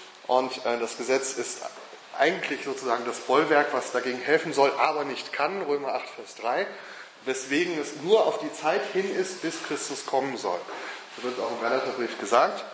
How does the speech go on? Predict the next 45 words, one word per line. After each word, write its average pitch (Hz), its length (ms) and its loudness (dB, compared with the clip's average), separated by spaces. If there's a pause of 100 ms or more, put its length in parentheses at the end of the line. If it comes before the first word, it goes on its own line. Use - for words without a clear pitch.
(680)
In 139 120 -6
ähnlicher 202 340 6
Weise 175 240 4
kann 170 160 0
man 156 100 0
übrigens 147 340 0
das 131 160 -4
Bild 143 200 2
vom 131 240 -4
Pädagogos 135 640 6 (680)
in 127 100 -6
beide 131 240 6
Richtungen 131 380 -2
lesen. 180 440 4 (220)
Traditionell 165 540 2
wird 147 120 0
es 143 120 -6
so 147 100 4
gelesen, 143 380 2
dass 139 140 0
der 123 100 0
Pädagogos 143 680 6
dazu 131 240 0
da 131 240 4
ist, 139 220 -2 (340)
das - 140 -4
Kind 202 400 2
im 127 120 -2
Zaum 175 280 6
zu 170 180 6
halten, 196 380 4
in 147 100 0
Schach - 300 4
zu 165 180 -2
halten, 165 340 6
gefangen 170 380 2
zu 156 200 -2
halten, 160 200 6
damit 139 260 2
es 139 140 -4
keinen 110 220 2
Unsinn 175 320 4
macht. - 340 4 (960)
Ähm, 139 260 4
aber 151 400 4